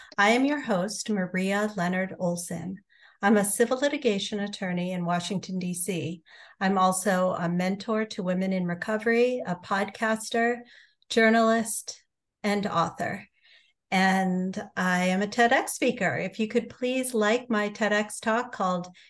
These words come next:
Using Life's Challenges as a Force for Good, I would very much appreciate it because it moves it up, the likes move it up in the visibility algorithm.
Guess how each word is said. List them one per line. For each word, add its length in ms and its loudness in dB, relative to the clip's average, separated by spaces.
Using 400 4
Life's 320 -2
Challenges 680 0
as 160 -6
a 60 -4
Force 380 -2
for 140 -2
Good, 460 0
I 160 -2
would 180 0
very 200 2
much 240 0
appreciate 580 0
it 180 -2
because 300 -4
it 140 -4
moves 340 2
it 140 2
up, 260 2
the 100 0
likes 420 0
move 220 -2
it 160 0
up 320 -4
in 200 -2
the 200 -4
visibility 640 6
algorithm. 680 0